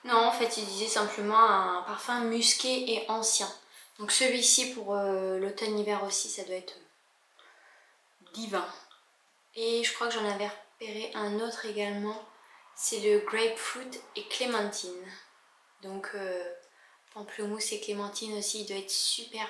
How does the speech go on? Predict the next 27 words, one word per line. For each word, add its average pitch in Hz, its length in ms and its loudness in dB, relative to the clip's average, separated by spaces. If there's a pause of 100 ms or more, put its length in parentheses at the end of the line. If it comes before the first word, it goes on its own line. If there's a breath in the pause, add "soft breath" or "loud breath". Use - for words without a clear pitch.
(120)
peps. 214 440 -8 (800 soft breath)
Donc 220 220 -8
on 226 120 2
est 226 80 6
sur 226 240 2
des 208 160 8
formats 214 1200 4
standards, 202 1400 -2
je 208 220 -2
crois. - 580 0 (220)
Cinq 220 360 -6 (220)
oses, 233 360 2 (340)
je - 140 -20
crois - 140 -12
que - 100 -6
ça - 160 -4
doit 190 160 -8
être 196 160 -6
cent 202 240 -4
grammes. 214 400 0 (800 loud breath)
Euh, 202 180 2
bon, 214 180 8
après 214 280 8
ça 240 120 10
reste, 220 360 6
euh, 185 460 0
voilà, 175 220 -2